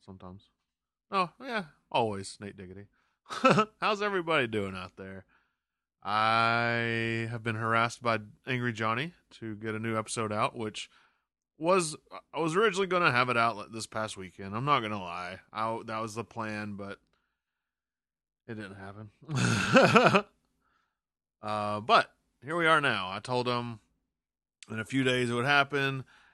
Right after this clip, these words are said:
and he still didn't believe me, and he was almost right because it's almost Friday now.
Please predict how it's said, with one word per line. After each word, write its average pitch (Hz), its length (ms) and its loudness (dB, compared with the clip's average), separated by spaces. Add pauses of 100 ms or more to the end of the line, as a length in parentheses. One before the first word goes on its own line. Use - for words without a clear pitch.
(180)
and 110 680 -4
he 104 120 -10
still 120 240 -2
didn't 107 180 0
believe 127 380 2
me, 127 320 0
and 107 160 -2
he 107 80 -4
was 104 120 -4
almost 120 360 -2
right 117 240 4
because 101 200 -8
it's 95 120 -10
almost 101 240 -6
Friday 104 440 -2
now. 104 380 -6